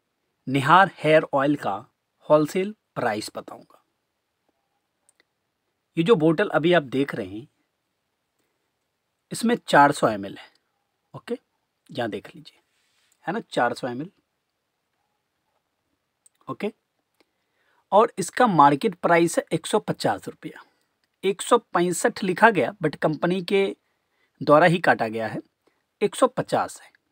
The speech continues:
ठीक है, एक सौ पचास रुपया है। ओके, ठीक, but अगर आप इसको नियोडिल से खरीदते हैं तो ये आपको मिल जाएगा एक सौ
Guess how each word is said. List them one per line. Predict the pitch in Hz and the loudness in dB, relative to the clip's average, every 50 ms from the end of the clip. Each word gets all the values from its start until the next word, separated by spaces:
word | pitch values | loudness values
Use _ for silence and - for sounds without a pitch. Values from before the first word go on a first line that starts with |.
| _ - | _ -12
ठीक | 214 214 - | -10 -8 -10
है, | 359 - _ _ _ _ _ _ _ _ _ _ _ _ _ _ _ _ _ _ _ | -10 -12 _ _ _ _ _ _ _ _ _ _ _ _ _ _ _ _ _ _ _
एक | - 156 - - | -10 -8 -8 -8
सौ | - 302 | -8 -8
पचास | 294 - - 123 - - 135 196 240 - - | -6 -6 -6 -4 -2 -2 -2 -2 -2 -6 -10
रुपया | - - - - - - - | -18 -16 -16 -16 -18 -20 -20
है। | - _ _ _ _ _ - - - | -20 _ _ _ _ _ -20 -20 -20
ओके, | - - - 247 - _ _ _ _ _ _ _ _ _ _ _ _ _ _ _ _ _ _ _ _ _ _ _ _ _ _ _ _ _ _ _ _ _ _ _ _ _ _ _ _ - | -16 -12 -12 -12 -12 _ _ _ _ _ _ _ _ _ _ _ _ _ _ _ _ _ _ _ _ _ _ _ _ _ _ _ _ _ _ _ _ _ _ _ _ _ _ _ _ -10
ठीक, | - 240 - - - - _ _ _ _ _ _ _ _ _ _ _ _ _ _ _ _ _ _ - | -10 -10 -10 -12 -20 -20 _ _ _ _ _ _ _ _ _ _ _ _ _ _ _ _ _ _ 2
but | 143 196 247 - - - _ _ - | 4 4 4 4 0 -14 _ _ 0
अगर | 185 180 180 233 262 - - | 0 2 4 4 2 4 4
आप | - 185 190 - - - | 4 4 4 4 2 -4
इसको | 170 - - - 208 | -8 -6 -2 -2 0
नियोडिल | 175 143 139 143 170 214 196 214 190 156 | 2 2 4 4 4 4 2 2 0 0
से | - - | -2 -4
खरीदते | - - - 131 120 104 - - 117 | -6 -6 -6 -6 -6 -8 -8 -8 -8
हैं | 98 110 170 214 | -6 -4 -6 -6
तो | - - - - | -6 -8 -8 -6
ये | 160 139 190 233 - - | -4 0 2 0 2 4
आपको | - 156 156 - - - - 190 | 4 4 4 4 2 -4 -2 0
मिल | 160 147 131 120 | 0 0 0 0
जाएगा | 113 110 107 110 107 113 - - - _ _ _ - | -2 -2 -4 -4 -2 0 0 0 -2 _ _ _ -2
एक | 170 160 151 - - | -2 -2 -2 -2 -6
सौ | - - - 165 240 | -16 -4 0 2 4